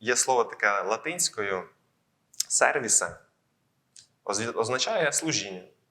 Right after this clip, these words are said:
або "сервіо", "служити". І коли ми чуємо про сервіс, десь там в готелі високий сервіс, да, то це означає, що там високий рівень обслуговування, що там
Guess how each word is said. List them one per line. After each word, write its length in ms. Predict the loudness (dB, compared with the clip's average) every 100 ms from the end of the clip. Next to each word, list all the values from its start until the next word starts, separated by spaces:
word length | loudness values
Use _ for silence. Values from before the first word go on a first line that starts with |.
| _ _ _ _
або 300 | -4 2 4
"сервіо", 720 | 4 4 2 0 -4 -4 -8 -14 _
"служити". 720 | -6 -2 0 2 2 0 -10 -18 -20 _ _ -12
І 80 |
коли 220 | 2 4 4
ми 100 | 2
чуємо 600 | 0 0 2 2 2 0
про 260 | 0 -2
сервіс, 640 | 0 0 -2 -4 -6 -6 -8
десь 240 | 2 2
там 200 | 2 -2
в 20 | -2
готелі 440 | 0 0 0 -4
високий 440 | -4 -2 0 0
сервіс, 580 | 0 0 0 -2 -6 -8
да, 220 | -4 -4 -4 _ _ _
то 60 |
це 100 | 0
означає, 320 | 0 0 -2 -4
що 80 |
там 220 | -6 -6 -10 -18 _ _ _
високий 540 | -2 0 0 0 -2
рівень 320 | 0 -2 -2 -4
обслуговування, 760 | -2 -2 -2 -2 0 0 -2
що 100 | -8
там 260 | -4 -4 -4